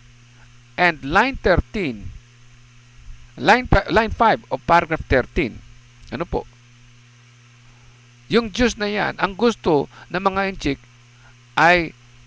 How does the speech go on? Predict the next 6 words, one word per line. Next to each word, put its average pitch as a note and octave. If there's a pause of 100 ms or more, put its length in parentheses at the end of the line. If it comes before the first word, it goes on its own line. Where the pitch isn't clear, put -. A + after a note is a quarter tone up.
(760)
galing F3
sa -
ancestors C3+ (560)
of C3
Henan C#3+ (160)
province. A2